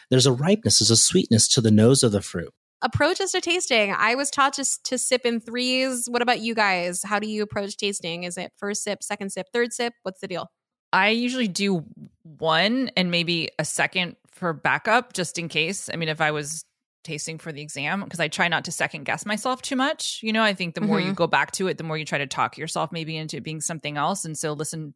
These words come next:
Speaker 3: really listening to the first impression. So no, I just really do, like, one, but we talked on this, about this a little bit earlier, but
Speaker 2: Swish.
Speaker 3: I really swish it around, like, uh, you know, almost like it's mouthwash, you know?
Speaker 2: Yeah.
Speaker 3: Of course, in a professional setting or for the exam, we'd spit it out.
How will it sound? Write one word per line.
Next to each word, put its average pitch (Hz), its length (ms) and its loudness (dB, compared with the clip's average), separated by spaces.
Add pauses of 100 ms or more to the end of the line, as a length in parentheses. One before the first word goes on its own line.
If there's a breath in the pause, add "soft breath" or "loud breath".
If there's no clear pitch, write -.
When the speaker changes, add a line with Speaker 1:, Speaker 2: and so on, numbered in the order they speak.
Speaker 3:
really 165 180 -2
listening 156 300 -6
to 147 40 -8
the 135 100 -6
first - 260 -8
impression. 208 540 -2
So 165 200 4 (500 loud breath)
no, 233 140 4
I 214 160 6
just 208 220 -4 (280)
really 196 260 2
do, 180 120 -2
like, 175 220 4
one, 180 480 0
but 170 280 2 (280)
we 190 80 -6
talked 180 260 0
on 190 80 0
this, 175 140 -2 (200)
about 151 220 0
this 160 140 -4
a 151 40 -10
little 190 180 2
bit 175 120 4
earlier, 196 260 6
but 175 220 2
Speaker 2:
Swish. - 240 -2
Speaker 3:
I 175 180 -4
really 202 300 -2
swish - 680 -2
it 180 80 -2
around, 160 460 2
like, 160 200 0 (100)
uh, 123 160 -6
you 175 100 -6
know, 120 40 -2
almost 190 220 -2
like 196 100 -2
it's 185 140 -6
mouthwash, 202 840 2
you 208 120 -2
know? 214 260 6
Speaker 2:
Yeah. 131 440 -2
Speaker 3:
Of 147 100 -12
course, - 380 -2 (120)
in 165 140 -6
a 151 60 -6
professional - 400 -6
setting 226 320 2
or 185 80 0
for - 80 -8
the 156 80 -2
exam, 151 260 -2
we'd 135 160 -6
spit - 220 -4
it 127 80 0
out. 170 260 4